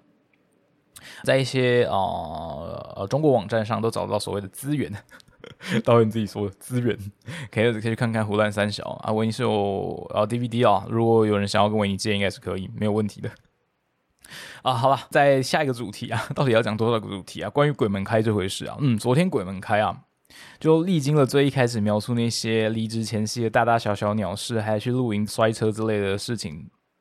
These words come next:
哎，对啊，说到这个，去露营啊，那时候维尼骑经北横的时候，呃，应该是回程的时候，在北横的时候看到一个什么台湾 bungee jump 之类的，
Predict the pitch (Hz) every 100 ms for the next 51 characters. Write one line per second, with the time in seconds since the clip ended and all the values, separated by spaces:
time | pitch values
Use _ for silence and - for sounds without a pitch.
0 | _ - - - 233 359 110 95 - 165
1 | 151 127 110 - 196 139 98 92 107 170
2 | 214 147 165 180 - 127 139 - 113 151
3 | 147 92 95 98 98 101 113 107 110 -
4 | - - - - 95 98 185 202 214 110
5 | 107 - 101 101 101 101 104 101 135 104
6 | 98 101 - 104 107 120 113 101 101 98
7 | - - - 131 131 135 123 123 120 120
8 | 120 104 107 101 110 107 98